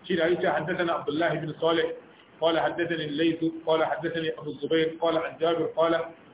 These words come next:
ishtaka an-nabiy sallallahu alaihi wasallam." Yace manzon Allah sallallahu alaihi wasallama akwai lokacin da ya dan yi fama da rashin lafiya, wato ya fado ne akan abun hawa sai ya yi rauni.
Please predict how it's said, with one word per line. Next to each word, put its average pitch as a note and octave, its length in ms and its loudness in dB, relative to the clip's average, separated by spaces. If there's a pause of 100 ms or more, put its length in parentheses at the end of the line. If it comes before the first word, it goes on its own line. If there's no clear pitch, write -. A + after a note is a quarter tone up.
(180)
ishtaka F3 420 -4
an-nabiy D#3+ 540 0
sallallahu D#3+ 580 2
alaihi B2 240 -6
wasallam." A2+ 280 -12 (400)
Yace D#3 220 -4
manzon D3 220 -2
Allah E3 320 0
sallallahu D3+ 380 0
alaihi D3+ 180 -2
wasallama E3+ 300 0 (500)
akwai F3+ 220 2
lokacin F3 420 2
da D3+ 80 0
ya D#3 140 0
dan E3 260 0 (240)
yi E3 180 0
fama E3+ 440 2
da D3+ 100 4
rashin D3 360 -2 (180)
lafiya, C#3 480 0
wato C3+ 240 -2
ya D#3+ 240 4
fado F3+ 340 2
ne F3 100 0
akan E3+ 300 -4
abun D#3 260 0
hawa E3+ 360 2 (460)
sai F3 100 4
ya F#3+ 260 2
yi G3+ 60 6
rauni. C#3 440 2